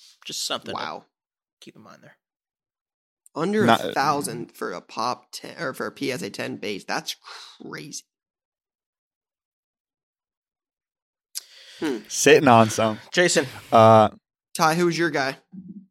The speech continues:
Speaker 3: I'm, I was gonna s-, the, the thing I'm like, Durant, I'm really excited about to watch,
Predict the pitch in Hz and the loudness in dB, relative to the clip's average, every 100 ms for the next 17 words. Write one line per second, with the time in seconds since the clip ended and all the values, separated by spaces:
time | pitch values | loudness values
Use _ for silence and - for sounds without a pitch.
0 | _ _ _ _ _ _ _ _ - _ | _ _ _ _ _ _ _ _ -20 _
1 | _ 143 139 143 135 131 113 135 120 - | _ 2 4 6 8 6 2 -2 -2 -4
2 | - 127 135 120 131 123 - 147 139 123 | -8 -2 -4 0 -2 -2 -6 -4 -2 -4
3 | 117 113 107 - - _ _ _ _ _ | -2 -4 -4 -8 -20 _ _ _ _ _
4 | _ _ _ 113 117 107 110 113 - _ | _ _ _ -2 2 4 2 0 -6 _
5 | _ 110 113 107 95 - 101 107 113 123 | _ 0 4 4 2 2 2 4 6 6
6 | 127 - _ _ _ _ - 107 104 113 | 4 0 _ _ _ _ -4 2 4 2
7 | - | 0